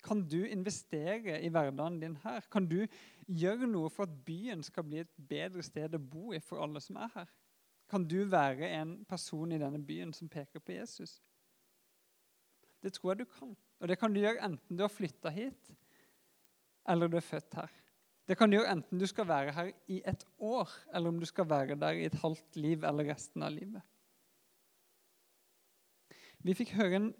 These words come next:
bibeltekst i stad. Den var skrevet av profeten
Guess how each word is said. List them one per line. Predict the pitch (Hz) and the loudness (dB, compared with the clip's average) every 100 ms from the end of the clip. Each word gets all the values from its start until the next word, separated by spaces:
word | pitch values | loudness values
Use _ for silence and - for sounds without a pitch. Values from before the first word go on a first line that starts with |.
| - | -6
bibeltekst | 165 196 214 - 151 - | -2 -2 -2 -4 -6 -8
i | 160 | -10
stad. | - 165 _ _ _ _ _ _ _ _ _ - - | -10 -14 _ _ _ _ _ _ _ _ _ -8 2
Den | 175 | 4
var | 180 | 2
skrevet | - 170 135 165 | 2 0 0 0
av | 165 156 160 165 - - _ _ - | 2 4 2 0 -8 -20 _ _ -10
profeten | 175 - 156 156 - - 185 | -10 -4 -2 -2 -4 -6 -4